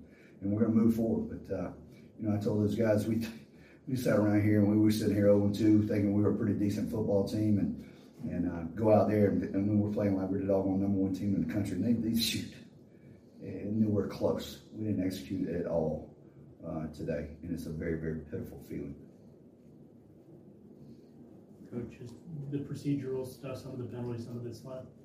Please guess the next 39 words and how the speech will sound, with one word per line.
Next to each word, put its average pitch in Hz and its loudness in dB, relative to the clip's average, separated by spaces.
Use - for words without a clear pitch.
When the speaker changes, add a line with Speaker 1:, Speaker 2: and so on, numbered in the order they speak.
Speaker 2:
sloppy 143 -8
play, 127 -10
has 117 -10
that 143 -4
been 147 -4
something 147 -6
that 123 -8
has 120 -6
just - -8
been 131 -8
showing 127 -12
up 120 -10
a - -10
lot 123 -10
in 120 -10
the 117 -10
games, 123 -6
or 123 -12
is 113 -10
it 117 -12
something 117 -10
for 123 -10
practice 113 -12
it's - -16
not 117 -12
been 120 -12
as 117 -14
crisp? 120 -16
Speaker 1:
Yeah, 123 2
it, 110 4
it 113 0
hasn't, 120 2
it 110 -2
hasn't 127 4
shown 135 4
up 143 2
in 117 6
practice. - -2
Uh, 104 -2